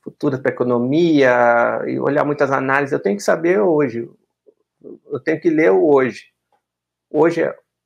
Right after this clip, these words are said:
que patamar que a gente tá? Favorável à, à, à alocação ou não? Tá caro ou tá barato? Né?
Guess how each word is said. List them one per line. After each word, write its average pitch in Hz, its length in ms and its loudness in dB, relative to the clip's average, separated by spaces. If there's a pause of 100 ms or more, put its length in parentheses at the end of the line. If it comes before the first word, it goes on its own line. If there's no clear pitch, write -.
(320)
que 170 80 -4
patamar 170 440 -2
que 180 60 -2
a - 20 -2
gente 151 160 -6
tá? - 360 0 (400)
Favorável 135 640 2
à, 113 260 2 (680)
à, 120 360 -4
à - 20 2
alocação 127 760 0
ou 165 140 -2
não? 110 300 -4 (840)
Tá 110 100 0
caro 220 400 0
ou 339 80 -10
tá - 80 -2
barato? 143 540 -2 (1000)
Né? 123 180 -12